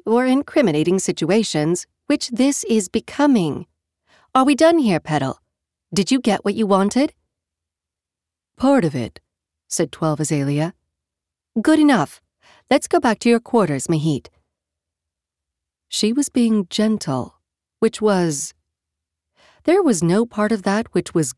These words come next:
good. Mahit took her wrist back, stepped away from her. "Don't you want to extract more information?"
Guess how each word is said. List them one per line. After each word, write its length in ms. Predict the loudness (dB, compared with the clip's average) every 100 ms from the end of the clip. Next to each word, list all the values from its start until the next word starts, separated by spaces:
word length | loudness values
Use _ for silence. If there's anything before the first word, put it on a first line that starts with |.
| _
good. 480 | -4 -2 -4 -8 -14 _ _ _ _ _ _ _ _
Mahit 380 | -2 0 -2 -2
took 160 | -6 -2
her 100 | -2
wrist 320 | -2 -6 -6
back, 320 | -6 -6 -10
stepped 360 | -12 -4 -2 -2
away 200 | -2 -2
from 220 | -2 -4
her. 300 | -2 -4 -6 _ _ _ _ _ _ _ _ _ _ _ _ _
"Don't 240 | -4 -4 -2
you 100 | -2
want 220 | -2 -4
to 80 | -4
extract 640 | -4 -6 -4 -4 -4 -8
more 220 | -2 0 0
information?" 760 | -2 -2 0 0 0 -2 -2